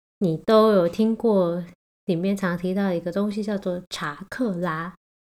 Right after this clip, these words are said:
诶，其实它就是 chakra，就是脉轮的意思。就在漫画里面啊，就是鸣人、小樱、佐助这些忍者们，他们用来施展幻术、忍术、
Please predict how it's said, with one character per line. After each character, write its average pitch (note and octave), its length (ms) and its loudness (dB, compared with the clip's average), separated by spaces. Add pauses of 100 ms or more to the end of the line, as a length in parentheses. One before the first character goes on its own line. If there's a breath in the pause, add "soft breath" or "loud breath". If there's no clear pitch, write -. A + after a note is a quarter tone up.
(540)
诶， E4 180 2
其 B3+ 200 0
实 B3 80 -2
它 D#4+ 140 -2
就 E4 240 4
是 C#4+ 460 0 (360)
chakra， B3+ 760 -6 (180)
就 A3 120 -4
是 F#3 80 -6
脉 G#3 300 -2
轮 D#3+ 240 -8
的 F3+ 80 -6
意 F#3+ 180 -4
思。 - 360 -14 (1120)
就 C#4 100 2
在 C#4+ 140 6
漫 C#4+ 180 6
画 C4+ 220 8
里 F#3+ 140 0
面 G#3 260 4
啊， F3+ 80 2
就 F#3+ 140 -2
是 G#3 160 -2
鸣 F#3+ 200 0
人、 G3 140 0
小 G3 220 -2
樱、 F3+ 180 -8
佐 G#3+ 200 -4
助 A3 200 -2
这 G3 60 -2
些 A3+ 180 2
忍 G3 240 4
者 F#3 160 0
们， E3 240 -8
他 A3 140 -4
们 G3 320 -2 (420)
用 D#4+ 160 2
来 G#3+ 180 0
施 B3+ 240 -2
展 G3+ 280 -2
幻 B3 280 4
术、 B3 220 0
忍 E3+ 240 -2
术、 F#3+ 420 -2